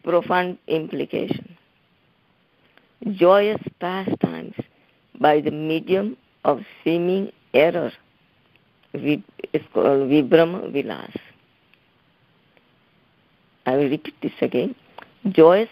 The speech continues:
pastimes by the medium of seeming error is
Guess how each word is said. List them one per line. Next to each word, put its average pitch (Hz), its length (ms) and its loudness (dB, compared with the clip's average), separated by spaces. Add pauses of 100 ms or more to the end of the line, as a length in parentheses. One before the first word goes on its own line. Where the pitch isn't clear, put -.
(100)
pastimes 147 640 -6 (160)
by 147 280 0
the - 100 -6
medium 139 640 -4 (380)
of 151 140 2 (220)
seeming 190 480 2 (160)
error 165 360 0 (800)
is 135 100 -6